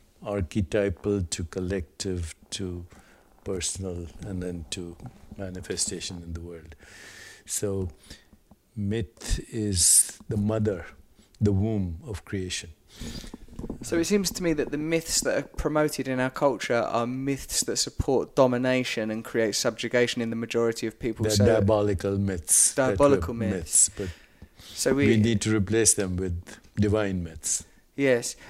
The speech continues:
Speaker 2: and the, the, I feel that it, that then suggests that there is a kind of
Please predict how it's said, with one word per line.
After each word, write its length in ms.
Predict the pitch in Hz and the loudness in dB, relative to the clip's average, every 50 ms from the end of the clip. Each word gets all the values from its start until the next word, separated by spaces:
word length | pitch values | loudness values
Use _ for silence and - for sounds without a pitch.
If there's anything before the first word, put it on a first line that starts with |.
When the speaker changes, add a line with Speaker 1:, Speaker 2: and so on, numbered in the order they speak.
| - - | 0 4
Speaker 2:
and 160 | 147 143 147 | 6 6 6
the, 280 | 143 - - - 147 147 | 6 6 4 4 4 4
the, 460 | 147 147 - - - - - - - - - _ _ - - _ - - - - - - | 4 4 4 2 -4 -10 -14 -18 -18 -20 -20 _ _ -20 -20 _ -18 -8 -4 -2 2 4
I 240 | - 160 165 - 170 | 6 6 6 6 4
feel 360 | - - - 208 208 185 160 | 0 2 6 10 12 12 12
that 140 | 147 - - - - | 10 6 2 0 0
it, 220 | 170 160 - - | 0 0 0 4
that 320 | - 196 208 - - 160 | 6 6 6 6 4 2
then 240 | 160 170 156 151 147 | 4 6 6 6 6
suggests 460 | 143 - 135 131 160 160 143 135 - | 4 2 -2 4 4 4 4 4 2
that 120 | - 139 139 | -2 0 4
there 180 | 143 143 139 - | 4 4 4 6
is 340 | - 180 180 170 151 131 123 | 8 10 10 10 10 8 6
a 100 | 127 120 | 4 2
kind 360 | - - 147 131 127 123 123 | 2 2 4 4 4 6 6
of 160 | 123 120 - | 4 4 4